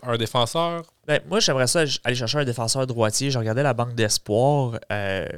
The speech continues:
Speaker 2: je trouve qu'à la, à la droite, en défensive, c'est un petit peu plus poreux. Tu sais, à gauche, si je regarde, euh, à court terme, les jeunes, on a Romanov, on a Goulet qui s'en vient. À droite, on avait Josh Brook,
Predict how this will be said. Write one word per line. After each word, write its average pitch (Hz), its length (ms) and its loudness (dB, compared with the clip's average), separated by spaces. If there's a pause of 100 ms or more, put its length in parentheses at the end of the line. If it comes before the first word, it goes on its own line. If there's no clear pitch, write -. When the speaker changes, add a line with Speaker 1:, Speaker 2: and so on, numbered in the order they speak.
(100)
Speaker 2:
je - 140 -2
trouve 147 160 -4
qu'à 107 200 4
la, 107 160 0
à 107 100 0
la 104 120 -2
droite, 117 560 0
en 107 120 -4
défensive, 113 540 -2
c'est 117 140 0
un 107 80 0
petit - 140 -10
peu 113 80 -6
plus 123 180 -8
poreux. 117 560 0
Tu 120 120 -4
sais, 131 60 0
à 113 120 2
gauche, 123 240 2
si 120 80 0
je 113 60 2
regarde, 120 300 0
euh, 101 60 -2 (560)
à - 120 -14
court 113 240 -4
terme, 135 220 -2
les 113 180 2
jeunes, 123 220 2
on 113 80 4
a 110 100 6
Romanov, 113 460 4
on 113 80 2
a 110 80 2
Goulet 117 320 -4
qui - 60 -8
s'en 107 180 -4
vient. 117 160 -6 (460)
À 113 120 2
droite, 127 240 2
on 127 80 2
avait 110 220 2
Josh 117 280 2
Brook, 127 280 0